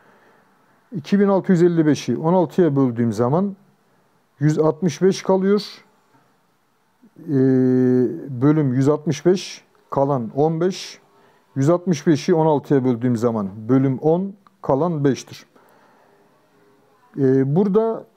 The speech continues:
on, beş ve on beş bizim rakamlarımız olacak. Onun on altılık sayı sistemindeki karşılığı A'dır. Beş ve on beşin on altılık sayı sistemindeki karşılığı da F'dir.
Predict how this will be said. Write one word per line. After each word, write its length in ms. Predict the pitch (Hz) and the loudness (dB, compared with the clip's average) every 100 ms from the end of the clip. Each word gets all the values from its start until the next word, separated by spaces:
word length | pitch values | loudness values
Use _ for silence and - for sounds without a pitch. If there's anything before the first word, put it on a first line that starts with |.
| - | -2
on, 380 | 190 180 131 101 | 0 0 -2 -8
beş 420 | 123 165 196 - | 0 0 0 0
ve 100 | 185 | 0
on 300 | 170 180 175 | 2 0 2
beş 400 | 143 117 - - _ _ - | -2 -2 -8 -16 _ _ -4
bizim 340 | 127 123 113 | -2 0 2
rakamlarımız 640 | 135 139 170 175 180 180 | 2 0 0 0 0 2
olacak. 420 | 185 170 151 190 - _ _ _ _ _ _ - | 2 2 2 -2 -4 _ _ _ _ _ _ -2
Onun 460 | 160 185 196 135 104 - | 2 4 2 -2 -8 -8
on 140 | 143 165 | -2 0
altılık 380 | 180 - 180 | 0 0 0
sayı 160 | 165 165 | 2 0
sistemindeki 380 | 143 160 143 135 | 0 2 2 2
karşılığı 500 | 147 123 - 110 107 | 0 -2 -4 -6 -4
A'dır. 580 | 131 151 170 185 - - _ _ _ _ _ _ | 0 0 -2 -6 -10 -20 _ _ _ _ _ _
Beş 480 | 156 151 - - - _ _ _ - | 0 0 -2 -12 -16 _ _ _ -4
ve 60 | |
on 260 | 131 170 185 | 0 0 0
beşin 420 | 160 147 139 117 - _ _ _ _ _ _ _ - | -2 0 -2 -2 -10 _ _ _ _ _ _ _ -4
on 140 | 170 | 0
altılık 360 | 170 143 147 139 | 0 0 -2 0
sayı 200 | 151 143 | -2 0
sistemindeki 400 | - 139 123 - | 0 0 -2 -2
karşılığı 420 | 139 120 127 143 | -4 -2 -4 0
da 100 | 190 | 0
F'dir. 560 | 175 156 104 98 - | 2 0 0 -10 -20